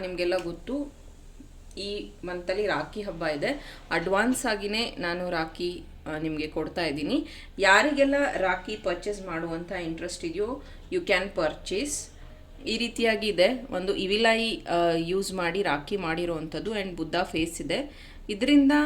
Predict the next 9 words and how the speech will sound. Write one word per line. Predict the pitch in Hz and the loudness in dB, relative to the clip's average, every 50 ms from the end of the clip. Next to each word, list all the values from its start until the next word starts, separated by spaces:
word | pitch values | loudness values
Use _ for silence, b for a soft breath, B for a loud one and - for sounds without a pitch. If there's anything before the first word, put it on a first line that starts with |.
| 302 294 294 - - | 2 -2 -4 -4 -4
ನೀವು | 196 202 190 | -2 -2 2
ಯಾರಿಗೆ | 185 180 170 180 190 214 208 | 2 2 4 4 4 2 4
ರಾಖಿ | 196 175 165 165 - 165 | 4 2 2 2 -2 -6
ಕಟ್ತಿರೋ | - - - - - - 202 185 202 202 | -4 -4 -4 -4 -2 -4 -2 0 2 2
ಅವ್ರಿಗೆ | 190 170 170 170 175 175 170 170 190 196 190 - | 2 2 2 0 0 -2 -2 0 0 0 0 -2
ಕೆಟ್ಟ | - - - 180 175 - | -4 -4 -4 -4 0 0
ದೃಷ್ಟಿಯಿಂದ | 185 170 170 160 160 - - - 185 185 175 160 - 180 180 170 175 170 170 170 170 - - - - - | -2 0 -2 -4 -4 -6 -6 -6 -4 -4 -2 -4 -4 -6 -6 -4 -2 0 0 0 -2 -2 -6 -12 -10 -6
ಅವರು | - 160 160 156 156 151 | -4 -2 -2 -2 -2 -4
ಪಾರಾಗೋದಕ್ಕೆ | 147 - - 156 160 160 165 160 151 143 151 147 156 147 - - - 147 | -4 -2 2 2 4 4 4 2 0 -2 -4 -4 -6 -6 -6 -4 -4 -4